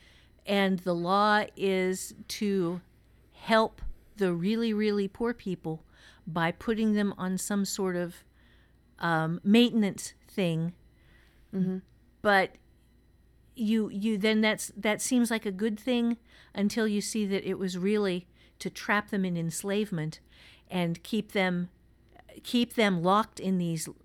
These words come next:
Speaker 1: these little areas where they can't leave because they have now been designated helpless and in need of help.
Speaker 2: Yeah, and that is, um, from your Longview series.
Speaker 1: That is from the Longview series, yes.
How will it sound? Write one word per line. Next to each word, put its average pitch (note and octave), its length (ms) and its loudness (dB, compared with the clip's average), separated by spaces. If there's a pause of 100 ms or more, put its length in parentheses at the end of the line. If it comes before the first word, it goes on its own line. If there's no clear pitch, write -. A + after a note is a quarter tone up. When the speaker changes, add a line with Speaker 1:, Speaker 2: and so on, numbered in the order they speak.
Speaker 1:
these F3 520 -8 (640)
little F#3+ 300 -2 (680)
areas A3 580 4
where F3 160 -2
they F#3 160 -2
can't G#3+ 320 -6 (100)
leave G3 540 -4 (360)
because F#3+ 380 -2
they G3+ 180 2
have F#3+ 200 0
now G3 240 0
been F3+ 240 -4
designated E3 840 -2 (400)
helpless F#3+ 480 -4
and F3+ 140 -2
in E3 140 -2
need E3 180 -2
of D#3+ 120 -6
help. - 360 -4 (520)
Speaker 2:
Yeah, F#3 200 2
and F#3 160 2
that G#3+ 320 4
is, F#3 800 0
um, E3 640 0
from D#3+ 260 -4
your D3+ 140 -2
Longview D#3+ 520 0
series. D3 240 0
Speaker 1:
That E3 120 4
is F#3+ 160 -2
from G3 160 0
the F#3+ 80 0
Longview F3 380 0
series, C3 380 -6
yes. C3+ 360 -6